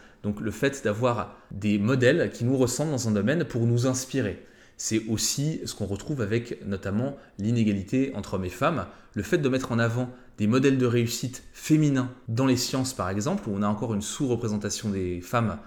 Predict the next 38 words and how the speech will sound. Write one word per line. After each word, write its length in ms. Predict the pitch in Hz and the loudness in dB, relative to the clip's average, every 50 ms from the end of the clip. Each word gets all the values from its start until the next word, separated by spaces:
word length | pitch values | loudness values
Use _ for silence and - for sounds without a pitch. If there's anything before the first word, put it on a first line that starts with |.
| - - | -16 -10
par 120 | - 98 90 | -6 -6 -4
rapport 220 | 90 - 98 90 | -4 -4 -4 -4
aux 160 | 92 92 92 | -4 -2 0
hommes, 220 | 131 165 180 131 95 - - - - - - - | 0 0 0 0 -4 -6 -10 -20 -20 -20 -20 -12
ça 180 | - - - 117 | -8 -4 -2 -2
favorise 680 | 110 - 135 123 123 117 107 127 156 180 165 135 104 - - - - - - - | 0 0 0 2 2 2 4 4 2 2 0 -2 -4 -6 -8 -18 -20 -20 -16 -8
l'inspiration, 760 | - 104 110 135 - - - - 123 107 110 104 - - 160 170 | -2 0 0 0 0 -2 -2 -2 0 0 0 -2 -2 -2 -2 -2
le 60 | 143 | -4
sentiment 280 | 117 - 117 110 127 117 | -4 -4 -6 -4 -2 -2
d'efficacité 500 | 117 110 - - - 113 - - 117 107 | -2 -2 -4 -2 -2 -2 0 0 -2 -2
personnelle 560 | 117 104 - - 113 107 110 113 104 92 - | -2 -2 -2 -2 -2 0 0 0 -2 -2 -4
chez 220 | - - - 135 120 | -6 -6 -2 0 0
les 120 | 113 104 | 2 0
jeunes 180 | 98 101 101 101 | 0 0 -2 -4
filles, 400 | - - - 170 185 151 110 - - - - - - | -4 -2 -2 0 0 0 -2 -4 -8 -18 -18 -10 -6
et 60 | 120 | -6
ça 120 | 117 - 110 | -4 -2 -2
leur 140 | 98 98 101 | -2 -2 -2
dit 140 | 139 160 | -4 -4
que 100 | - - | -2 -2
c'est 220 | 120 - - 196 - | -2 0 0 0 0
possible, 420 | - 147 - - - 185 180 - | 0 0 -2 -2 -2 -2 -4 -2
qu'elles 200 | - - 113 101 | 0 0 0 0
peuvent 280 | - 151 151 135 - - - - - | 2 0 -2 -2 -4 -12 -12 -4 0
elles 160 | 151 160 147 | 2 4 4
aussi 320 | 131 120 - - - 170 | 4 2 0 -2 -2 0
y 60 | 139 | 0
arriver, 440 | 110 101 104 101 98 135 170 180 - - - - - | 0 0 0 -2 -2 -2 -2 -2 -6 -12 -20 -20 -12
faire 260 | - - 147 143 143 | -4 0 0 0 0
carrière 300 | - 120 104 117 147 156 | -2 -4 -4 -2 -4 -2
dans 80 | 139 117 | -2 -2
des 80 | 107 | -2
domaines 380 | 104 107 101 107 123 147 151 - | 0 0 0 0 2 0 -2 -2
qui 100 | - 120 | -4 -8
sont 320 | - - - 131 151 147 151 - - - - | -8 -4 -4 -2 -2 -4 -6 -10 -14 -6 -2
malheureusement 520 | 110 113 117 113 107 110 101 117 143 151 | 0 2 2 2 2 0 -2 -2 -2 -2
traditionnellement 680 | 151 - 127 113 107 - - 110 104 110 139 160 - - | -2 -2 -2 -2 -2 -2 -2 0 0 2 0 0 -2 -4
encore 540 | 117 110 - - 139 143 143 117 95 - - | -6 -6 0 0 0 0 0 -2 -6 -10 -10